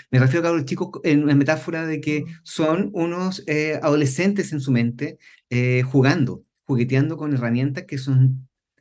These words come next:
Speaker 1: eh, muy poderosas.
Speaker 2: O sea, tienen mucho poder para su edad cronológica, mental, física, y, y estamos al final como en una cancha perversa, porque es como la velocidad de la luz.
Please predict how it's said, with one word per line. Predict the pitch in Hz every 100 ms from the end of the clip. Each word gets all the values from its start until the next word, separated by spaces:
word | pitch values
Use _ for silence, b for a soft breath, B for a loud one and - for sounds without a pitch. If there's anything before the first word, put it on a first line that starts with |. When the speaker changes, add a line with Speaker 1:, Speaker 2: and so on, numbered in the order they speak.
| _
Speaker 1:
eh, | 110 104 101 95 92 82 _ _ b b _ _ _
muy | - 143
poderosas. | 165 113 190 - - - _
Speaker 2:
O | 196
sea, | - 226
tienen | 214 202 196
mucho | 202 240 277
poder | 277 214 214 226 -
para | 220 190 190 180 160 156 - - _ _ _ _ _ _ _ -
su | - 226 226
edad | 208 214 220
cronológica, | 214 202 196 196 208 233 226
mental, | 208 190 180 - 196 208 214
física, | - - 202 226 220 226 233 233 -
y, | 196 190 185 180 -
y | 170
estamos | - 196 196 202 185 175 180
al | 170
final | 180 180 196
como | 196 185 175
en | 170
una | 180 185 185 175
cancha | 180 180 - - 202 180 170 -
perversa, | 165 302 302 - 170
porque | 175 156 -
es | 190 -
como | 208 208
la | 202 190
velocidad | 175 180 190 190
de | 196
la | 196
luz. | 277 233